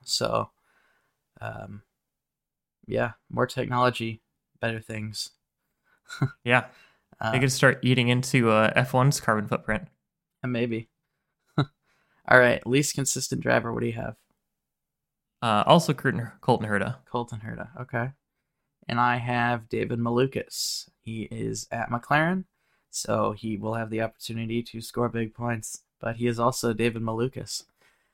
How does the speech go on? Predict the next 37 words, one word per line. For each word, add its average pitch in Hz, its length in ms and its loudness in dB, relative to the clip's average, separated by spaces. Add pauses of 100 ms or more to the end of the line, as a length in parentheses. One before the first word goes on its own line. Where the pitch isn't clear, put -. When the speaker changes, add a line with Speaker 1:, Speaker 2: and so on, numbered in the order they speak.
(140)
Speaker 1:
So 107 500 4
Speaker 2:
<laughs> - 40 -14
So 139 220 6
he 143 200 6
Speaker 1:
he 135 60 8
will 123 140 2
have 127 180 8
the 123 100 8
opportunity 120 580 2
to 117 100 2
crash. 127 460 -2 (760)
Um, 113 400 0 (640)
Speaker 2:
<laughs> - 640 -20
Speaker 1:
yeah. 117 320 2 (480)
<laughs> 147 80 2 (640)
Uh, 117 440 0
so 123 280 -4
that's 127 240 0
my 127 140 0
pick 127 300 2
and 123 120 -8
the 120 40 -6
reasoning 120 420 -4
why. 123 300 -2 (680)
Um, 110 460 2 (240)
all 123 80 2
right, 123 420 2 (140)
driver 131 320 4
with 123 160 -2
the 123 60 -10
most 123 320 -2
wins. 117 240 -4
What 120 60 -4
do 117 60 0
you 117 60 -2
got, 120 220 4
Ben? 113 240 -2